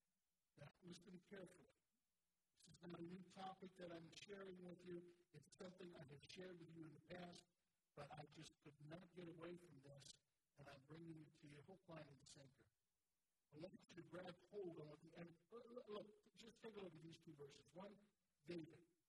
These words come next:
And, and, and when I take a look at these two verses, first of all, David here in Psalm fifty-five,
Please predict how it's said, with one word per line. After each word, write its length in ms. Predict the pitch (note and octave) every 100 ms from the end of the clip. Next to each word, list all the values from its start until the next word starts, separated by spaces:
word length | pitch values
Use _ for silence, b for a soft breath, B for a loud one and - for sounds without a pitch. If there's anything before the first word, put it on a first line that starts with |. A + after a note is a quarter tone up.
| _ _ _ D#3
And, 80 | E3 E3
and, 120 | E3 D3 - -
and 40 | D3 D3 D#3
when 120 | D#3
I 80 | E3 F#3+
take 80 | C4
a 80 | B3+
look 160 | G#3+
at 80 | G3
these 120 | F3 -
two 80 | D#3
verses, 240 | D3+ - -
first 240 | - G#3+ -
of 80 | D#3+
all, 80 | D3
David 320 | F3+ F3+ F3 -
here 240 | E3+ E3+ - B B - D#3+
in 80 | D3+ -
Psalm 200 | F3 E3+
fifty-five, 560 | E3+ - - D#3 D3+